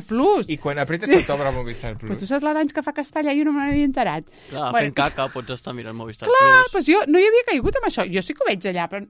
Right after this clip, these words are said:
Speaker 1: bueno, és igual, no hi havia caigut. Estic en un moment molt difícil de la meva vida. Llavors, eh, ostres, que vaig obrir i dic, "Però si realment hi és tot, aquí."
Speaker 2: Sí.
Speaker 3: Sí, i el mateix que la tele.
Speaker 1: El mateix?
Speaker 3: El mateix.
Speaker 1: I tinc la zona d'interès.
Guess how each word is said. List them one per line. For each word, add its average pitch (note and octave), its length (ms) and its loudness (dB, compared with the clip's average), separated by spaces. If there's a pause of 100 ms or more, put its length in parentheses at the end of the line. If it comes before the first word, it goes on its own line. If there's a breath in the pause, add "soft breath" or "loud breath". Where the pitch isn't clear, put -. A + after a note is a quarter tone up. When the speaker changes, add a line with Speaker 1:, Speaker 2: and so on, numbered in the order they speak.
Speaker 1:
bueno, E3+ 180 -6
és F#3 80 -8
igual, G3 200 -6
no A#3+ 80 -2
hi C#4+ 60 0
havia C#4 140 0
caigut. E3+ 280 -4
Estic - 200 -14
en G#3+ 80 -8
un G3+ 80 -4
moment F3+ 220 -2
molt F#3+ 160 -4
difícil F3 340 -10
de - 80 -10
la - 80 -10
meva E3 140 -16
vida. - 200 -18 (520 loud breath)
Llavors, B3 420 2
eh, A3+ 460 2 (120)
ostres, - 260 -4
que A4+ 100 0
vaig G3+ 220 0
obrir F#3+ 200 0
i G3+ 40 -2
dic, D4+ 120 2
"Però D4 80 -4
si - 120 -6
realment E3+ 340 -4
hi E3+ 80 -2
és - 160 -8
tot, - 220 -8
aquí." B4+ 100 -8
Speaker 2:
Sí. E3 340 -2
Speaker 3:
Sí, G#2+ 140 -12
i B2+ 80 -8
el B2 100 -4
mateix C3 260 -4
que C3+ 100 -8
la A#2 100 -6
tele. G#2 280 -12 (500)
Speaker 1:
El F#3+ 80 -4
mateix? A#3 540 2
Speaker 3:
El G#2 60 -8
mateix. G#2 460 -10
Speaker 1:
I B3 100 -4
tinc B3 180 0
la D#4 100 2
zona D4 220 2
d'interès. C#4 680 -2